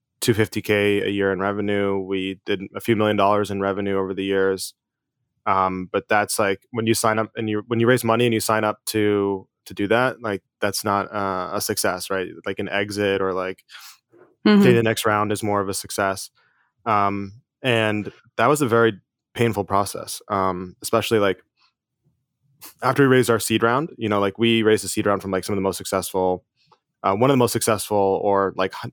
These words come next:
Speaker 1: n-, uh, notable and well-respected investors in the, in the, in, probably in the world. Um, and he, um, yeah, like, we had, like, everything good going for us in the seed round, but then when you get to the Series A, it's actually much harder. Like,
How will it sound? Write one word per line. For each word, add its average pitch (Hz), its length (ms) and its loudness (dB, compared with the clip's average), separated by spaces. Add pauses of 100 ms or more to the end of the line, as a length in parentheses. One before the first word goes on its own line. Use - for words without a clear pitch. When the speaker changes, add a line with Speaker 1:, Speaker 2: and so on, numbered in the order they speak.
Speaker 1:
n-, 110 200 -6
uh, 95 420 0
notable 107 720 4
and 95 460 -2 (160)
well-respected 101 520 0
investors 95 760 0 (100)
in 101 120 -6
the, 98 260 -4
in 104 140 -6
the, 95 220 -6
in, 98 260 -8 (160)
probably 127 140 2
in 110 40 -2
the 101 80 -4
world. 95 260 0 (640)
Um, 95 480 0
and 98 480 -2 (440)
he, 117 300 2
um, 95 520 0 (1300)
yeah, 120 140 4
like, 107 160 0
we 120 100 6
had, 117 220 2
like, 107 220 0
everything 131 280 4
good 123 160 4
going 123 180 4
for 127 220 2
us 120 120 0
in 117 40 -2
the 110 60 -2
seed 151 200 2
round, 110 200 2
but 110 100 -2
then 113 180 4
when 113 80 0
you 117 60 2
get 123 120 2
to 120 80 -6
the 117 80 2
Series 113 340 2
A, 110 160 6
it's 98 120 -2
actually 101 280 -2
much 98 160 -4
harder. 98 260 2
Like, 87 300 -4